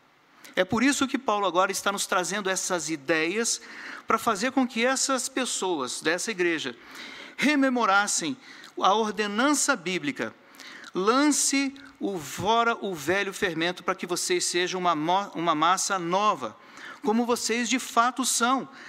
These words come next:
sem fermento, sem pecado, sem compromisso ou sem escravidão ao pecado, porque também Cristo, o nosso Cordeiro Pascal, Pascal, foi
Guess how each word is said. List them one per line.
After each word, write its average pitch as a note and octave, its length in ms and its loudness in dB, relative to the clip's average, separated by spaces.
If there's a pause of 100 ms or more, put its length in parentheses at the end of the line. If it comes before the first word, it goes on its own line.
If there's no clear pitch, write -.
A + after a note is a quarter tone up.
(180)
sem C#4 260 2
fermento, C4 640 0 (320)
sem C4 240 0
pecado, B3 520 0
sem A3 220 -2
compromisso A3 640 -2
ou G3 60 -4
sem G#3+ 280 -2
escravidão A3+ 880 0
ao D#3 140 0
pecado, B2 540 -2 (880)
porque G#3+ 520 2
também G3+ 720 -2
Cristo, F#3 640 -4
o F3 140 0
nosso F3+ 420 0
Cordeiro D#3+ 460 0
Pascal, D3 600 0
Pascal, C#3+ 680 -4
foi D3 440 -4